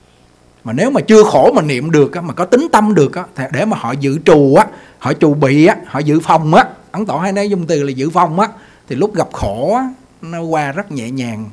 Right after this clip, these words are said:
và cũng ít có khi khổ đến với họ nữa. Bạc khổ hết rồi. Nghe Ngài nói nghiệp cũ nè. Lấy, lấy ở trong, à, à, Thi Kệ Toát Yếu. Đức Như Lai vì tâm lượng đại bi,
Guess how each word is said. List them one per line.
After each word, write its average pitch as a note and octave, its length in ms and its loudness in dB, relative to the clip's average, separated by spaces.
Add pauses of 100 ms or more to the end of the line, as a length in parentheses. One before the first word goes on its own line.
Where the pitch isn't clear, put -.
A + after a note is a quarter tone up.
(440)
và A2+ 140 -10
cũng C#3+ 180 -10
ít C4+ 180 2
có C#4 80 2
khi A#3 180 4
khổ C#3+ 280 2
đến C4+ 160 2
với C#4+ 100 4
họ C3+ 300 -2
nữa. F#3 340 -6 (480)
Bạc G3+ 220 2
khổ E3 260 2
hết C#4+ 120 0
rồi. G3 140 0 (3500)
Nghe C#3+ 160 0
Ngài C3 160 -4
nói C3 180 -4
nghiệp D#3 260 -4
cũ A2+ 260 -10
nè. D3 60 -10 (1600)
Lấy, D#3 220 -2
lấy E3+ 240 -4
ở C#3 160 -8
trong, C#3+ 300 -6
à, C3 640 -6 (600)
à, C3+ 80 -12 (120)
Thi D3 100 -2
Kệ B2+ 160 -6
Toát D3 200 -8
Yếu. E3+ 280 -8 (800)
Đức - 220 2
Như G3+ 220 4
Lai G3 320 6
vì D#3 280 2
tâm G3+ 300 2
lượng D3 360 2
đại C3+ 200 2
bi, G3+ 380 4